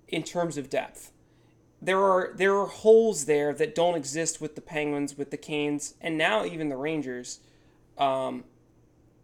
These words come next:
they just seem a, s-, a little bit of a step behind. They're a little older. Backstrom's really on the downswing.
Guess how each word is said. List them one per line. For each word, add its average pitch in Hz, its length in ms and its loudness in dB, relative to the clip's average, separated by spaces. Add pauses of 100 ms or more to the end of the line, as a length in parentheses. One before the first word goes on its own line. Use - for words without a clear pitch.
(340)
they 175 200 0
just 196 240 0
seem 190 380 -2
a, - 60 -6
s-, 151 140 -4
a 165 100 -6
little 175 320 2
bit 185 140 -2
of 156 100 2
a 147 40 -8
step 156 360 -2
behind. 160 600 -2
They're 135 160 -6
a 135 40 -4
little 175 300 -2
older. 151 640 0 (120)
Backstrom's 160 480 -2
really 151 320 0
on 151 100 -2
the 143 80 -2
downswing. 143 720 -6